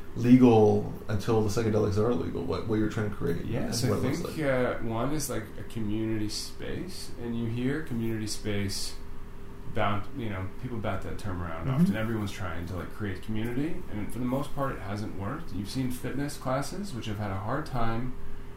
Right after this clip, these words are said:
Speaker 2: bringing strangers into them and, like, creating actual community. Like, if you go to a fitness class, you're there for one hour, you're pressed for time, you're not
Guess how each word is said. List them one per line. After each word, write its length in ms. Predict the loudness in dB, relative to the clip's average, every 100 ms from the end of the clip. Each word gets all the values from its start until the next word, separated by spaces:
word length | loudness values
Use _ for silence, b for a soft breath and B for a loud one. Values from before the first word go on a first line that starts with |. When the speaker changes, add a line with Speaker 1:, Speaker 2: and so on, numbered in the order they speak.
| -6 -4
Speaker 2:
bringing 240 | -2 -2
strangers 560 | -2 -2 -2 -2 -2 -4
into 220 | -4 -4
them 300 | -6 -6 -8 -6
and, 120 | -6
like, 140 | -6
creating 340 | -4 -4 -4 -4
actual 300 | -4 -4 -4
community. 360 | -4 -2 0 0
Like, 120 | -2
if 80 | -4
you 40 |
go 40 | -4
to 60 | -4
a 40 |
fitness 240 | -4 -4
class, 380 | -4 -2 -2 -4
you're 140 | -4 -2
there 140 | -2
for 140 | -2
one 180 | -2 -2
hour, 280 | -2 -2 -4
you're 80 | -4
pressed 220 | -6 -8
for 80 | -8
time, 360 | -6 -4 -4 -2
you're 80 |
not 180 | -4 -4